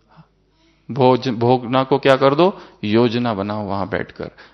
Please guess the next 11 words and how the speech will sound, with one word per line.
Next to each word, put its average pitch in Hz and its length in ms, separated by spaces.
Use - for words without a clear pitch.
आगे 98 260
की 104 140
future 107 440
योजना, 101 720
तो 117 100
वो 127 160
time 139 340
भी 143 100
सफल 139 300
हो 127 100
जाए। 107 300